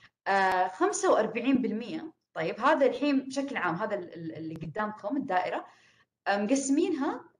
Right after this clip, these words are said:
للونين، صح؟ واحدة خمسة وثمانين وواحدة خمستاشر بالمية، إجمالي السعرات الحرارية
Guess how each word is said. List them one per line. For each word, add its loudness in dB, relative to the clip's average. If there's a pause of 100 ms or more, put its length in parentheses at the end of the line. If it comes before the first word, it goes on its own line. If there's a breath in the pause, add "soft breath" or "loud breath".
للونين، 4 (280)
صح؟ -2 (200 loud breath)
واحدة 0
خمسة 2
وثمانين 2
وواحدة 2
خمستاشر -2
بالمية، -6
إجمالي 2
السعرات 2
الحرارية -4